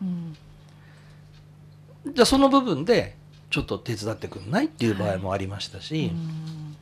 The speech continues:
Speaker 2: で、そこをサポートする。
Speaker 1: うん。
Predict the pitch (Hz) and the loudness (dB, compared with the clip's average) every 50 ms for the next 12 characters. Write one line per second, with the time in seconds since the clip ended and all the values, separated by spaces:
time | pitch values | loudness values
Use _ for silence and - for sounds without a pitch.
0 | - - - - - - - - - - - - - - - - - - - - | -20 -20 -20 -20 -20 -20 -20 -20 -20 -20 -20 -20 -20 -20 -20 -20 -20 -20 -20 -20
1 | - - - - - - 220 196 175 156 - - 98 - - 123 135 156 - 127 | -20 -20 -20 -20 -6 0 2 4 4 4 4 0 -4 -4 0 2 2 2 2 -2
2 | 117 - 107 101 - - 92 - - - - - 107 107 - 104 101 - - - | -4 -6 -8 -12 -12 -12 -12 -10 -10 -10 -10 -10 -12 -12 -10 -12 -16 -18 -12 -10
3 | 202 165 147 | -10 -10 -10